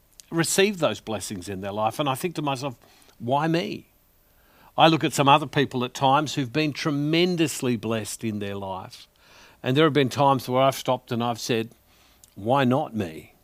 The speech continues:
You know, and, and we can fall into the trap of realizing that it's by God's grace, it's mystery,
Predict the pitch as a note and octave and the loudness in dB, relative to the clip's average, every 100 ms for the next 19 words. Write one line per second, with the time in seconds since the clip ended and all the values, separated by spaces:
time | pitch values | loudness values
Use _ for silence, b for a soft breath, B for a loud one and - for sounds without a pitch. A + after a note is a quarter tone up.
0 | _ b b b b - D3 D3+ D#3 A3 | _ b b b b -8 -6 -6 -8 -12
1 | B B - F#3+ F#3+ G3 F#3+ A#3 A#3 F#3+ | B B -4 -4 -2 -2 0 0 0 -2
2 | - F#3+ G3+ A3 D#3+ C#3 C#3 - E3 D#3 | 2 2 4 4 2 -2 -6 -2 0 0
3 | - D#3 D3+ F3 D#3+ D3+ - D3+ D#3+ D#3 | 0 0 4 6 6 4 2 0 2 2
4 | E3+ - B2 D3 C3 D3+ F#3 F#3+ - - | -2 -6 -4 -2 0 2 2 2 -6 -6
5 | C3 B2 B2 F2 - - - - _ _ | -2 0 -2 -6 -10 -10 -12 -20 _ _
6 | b b b _ E3 D#3+ - D3 D3+ E3 | b b b _ 2 2 0 -2 0 2
7 | E3+ - - G2+ F2+ - | 2 0 -6 -10 -14 -18